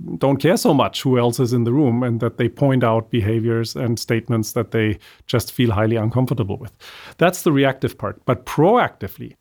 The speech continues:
I do think strong allies lead by example and they make decisions, they communicate, and they take care of people in a way that is leading by example. And that can be so many different things as a leader, how you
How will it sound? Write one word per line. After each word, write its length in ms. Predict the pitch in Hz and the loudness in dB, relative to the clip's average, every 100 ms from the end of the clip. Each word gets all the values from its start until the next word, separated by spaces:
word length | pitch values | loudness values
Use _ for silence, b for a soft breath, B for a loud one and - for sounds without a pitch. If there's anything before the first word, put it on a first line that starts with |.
| - | -4
I 120 | 135 | -2
do 160 | 120 175 | 0 0
think 440 | 180 135 110 - 269 | 2 0 0 -6 -14
strong 420 | 247 - 139 123 123 | -10 -2 0 0 0
allies 420 | 120 120 120 107 | 2 2 0 -2
lead 220 | 135 139 | -2 0
by 140 | 135 | 0
example 600 | 120 110 127 151 95 - - | 0 0 0 0 -4 -12 -8
and 240 | 165 127 | -4 -2
they 360 | 120 113 110 98 b b b - | 0 0 0 -4 b b b 0
make 240 | 127 143 | 2 2
decisions, 640 | 151 - 135 123 120 113 - | 0 0 0 2 0 -4 -6
they 400 | 117 107 101 101 _ _ - | -2 -2 -2 -6 _ _ -2
communicate, 960 | 135 123 139 151 143 131 123 117 117 - | 2 4 4 2 2 0 2 0 -2 -12
and 420 | - 135 113 - | -6 -2 -2 -2
they 160 | 131 123 | -2 -2
take 300 | 120 120 117 | 0 0 2
care 360 | 156 123 110 - B B B 185 | 2 2 0 -4 B B B -4
of 200 | 139 - | -4 -2
people 320 | 135 139 127 | -2 0 2
in 120 | 123 | 2
a 40 | |
way 400 | 120 123 127 139 - | 2 2 0 0 0
that 220 | 123 120 | -2 0
is 300 | 165 120 - | -2 -2 0
leading 320 | 131 139 135 | 0 2 2
by 140 | 127 123 | 2 2
example. 520 | 117 147 175 90 82 - | 2 2 2 -4 -8 -6
And 180 | 127 113 | -4 -2
that 180 | 120 | -2
can 180 | - 120 | -2 0
be 140 | 113 113 | 0 -2
so 180 | 135 | -2
many 220 | 127 123 123 | 0 0 0
different 380 | 123 127 120 | -2 -2 -2
things 240 | 135 131 123 | 0 0 0
as 160 | 117 | 0
a 20 | 113 | 0
leader, 540 | 123 127 123 123 117 | 0 2 0 0 -4
how 240 | - 117 | -2 0
you 320 | 113 117 110 | 0 0 -2